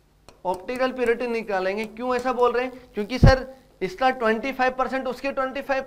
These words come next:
परसेंट को cancel out कर दे रहा है, हमारे पास केवल fifty percent solution ही है जो optical pure है,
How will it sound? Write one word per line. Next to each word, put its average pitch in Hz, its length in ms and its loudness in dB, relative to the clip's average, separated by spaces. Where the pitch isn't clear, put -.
परसेंट 226 400 -4
को 269 140 2
cancel 214 400 0
out 254 200 8
कर 262 120 4
दे 254 140 4
रहा 254 120 4
है, 254 200 -4
हमारे 220 320 2
पास 247 360 0
केवल 220 360 2
fifty 247 500 -4
percent 247 520 0
solution 226 460 -2
ही 254 100 -4
है 165 300 -4
जो 175 240 2
optical 226 680 0
pure 214 320 4
है, 151 160 -2